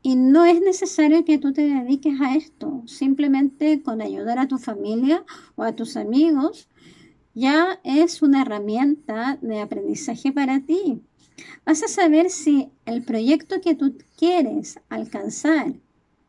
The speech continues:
será el correcto o tendrás que cambiarlo. De hecho, en las lecturas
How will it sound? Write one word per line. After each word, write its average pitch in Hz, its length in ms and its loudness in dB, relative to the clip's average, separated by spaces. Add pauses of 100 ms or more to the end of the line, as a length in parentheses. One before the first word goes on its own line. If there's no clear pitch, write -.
(480)
será 202 400 -6
el 240 100 -4
correcto 254 920 -4 (160)
o 320 120 0
tendrás 240 420 -2
que - 180 -14
cambiarlo. 208 920 -4 (560)
De 277 200 4
hecho, 370 240 0 (220)
en 247 200 -4
las 226 100 -6
lecturas 311 880 -4